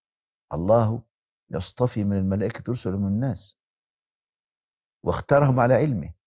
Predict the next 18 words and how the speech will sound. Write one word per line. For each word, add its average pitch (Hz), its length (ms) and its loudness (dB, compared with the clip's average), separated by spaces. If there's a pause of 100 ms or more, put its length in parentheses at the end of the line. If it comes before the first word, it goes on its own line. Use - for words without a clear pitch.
(140)
الله 101 260 -2
أعلم 120 340 2
حيث 123 220 -4
يجعل 110 240 0
رسالته. 110 460 -6 (1900)
ومع 117 340 2
بيانهم 120 600 4 (800)
وبلاغهم 107 720 2 (1500)
أبت 127 220 4
البشرية 101 460 -2
أن 87 80 -14
تستجيب 87 400 -10
له، 78 120 -10 (1600)
بل 104 180 0
من 101 180 -2
أعظم 123 360 0
الأنبياء 113 340 -4
والرسل 113 280 -10